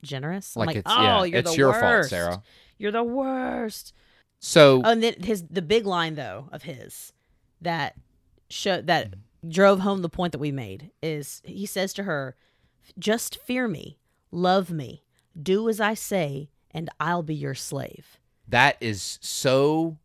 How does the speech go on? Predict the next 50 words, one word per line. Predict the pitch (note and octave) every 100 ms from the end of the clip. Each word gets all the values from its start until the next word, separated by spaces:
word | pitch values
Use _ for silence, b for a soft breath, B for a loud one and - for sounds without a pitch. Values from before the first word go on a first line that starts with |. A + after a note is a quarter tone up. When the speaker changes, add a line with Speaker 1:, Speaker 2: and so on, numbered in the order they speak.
| _ -
Speaker 2:
interesting. | D3+ D3 C3 - E2 -
Speaker 1:
Yes, | F3 G3+ B3 -
because | A3 A3
there's | G3+ A#3+
Speaker 2:
I |
Speaker 1:
a |
Speaker 2:
mean, | D#3 D#3+
Speaker 1:
lot | E3+ F3+ E3+
happening | G#3 C4 C3+
Speaker 2:
I | C#3+
mean, | C#3
Speaker 1:
in |
Speaker 2:
like, | C3+ C3 -
Speaker 1:
that | D#3
Speaker 2:
we've | D#3 G3
already | G3+ F3+
Speaker 1:
sentence. | C3+ C3+ B2+
Speaker 2:
been | A#2
at | A#2+
this, | A#2+ A2 -
like, | G#2+ G#2+
around | G#2+ G#2 G#2
an | G2+
hour, | F#2+ G#2 A2 A2+ -
but | A2 - _ -
to | D#3
unpack | C#3+ D3+ C#3 C#3+ B2+
that | G#2+ G#2+ G#2
line | G#2 G#2+
alone. | G2 F#2+ G2 G#2 G#2+ G#2+
Speaker 1:
I | - C4+
know. | C#4+
Fear | B3+ - C4+
me, | A#3+ D#3+
first | E3+ A3 -
of | D3+
all. | A#2+ B2+ D#3+ _ _ _ -
See, | -
that's | A3 G#3+ A3+
where | G#3+
we | G#3
say | A3 F#3+
he | E3
can't | G#3 C#4 A3+
fully, | - D4 C4 A3+
he | A3
can't | G3 C#4
have | B3+ A3+
an | G3+
equal. | F#3+ E3 D3+ -